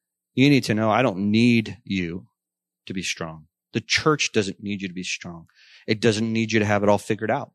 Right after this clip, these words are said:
It doesn't need you to have, uh, this most organized life. As a matter of fact, Paul does not say those who are efficiently living the Christian life can help the body grow.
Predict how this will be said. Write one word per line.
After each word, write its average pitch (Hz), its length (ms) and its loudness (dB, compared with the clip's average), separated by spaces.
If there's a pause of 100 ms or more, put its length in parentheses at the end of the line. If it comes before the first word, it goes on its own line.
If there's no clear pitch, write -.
It 110 100 -6
doesn't 104 260 0
need 104 180 -2
you 107 60 -2
to 98 60 -4
have, 101 280 0 (320)
uh, 101 320 0
this 110 240 -2
most 107 240 2
organized 117 480 2
life. 107 360 -2
As 101 100 -6
a 101 40 -4
matter 107 220 2
of 92 80 -6
fact, 123 480 0 (960)
Paul 123 300 2
does 113 360 2
not 113 360 0
say 104 720 0 (540)
those 123 460 4
who 120 80 0
are 101 80 0
efficiently 95 880 -2
living 107 420 0
the 98 60 -8
Christian 104 340 -4
life 92 260 -6
can 98 180 -14
help 107 240 -8
the - 80 -16
body 92 320 -8
grow. - 360 -8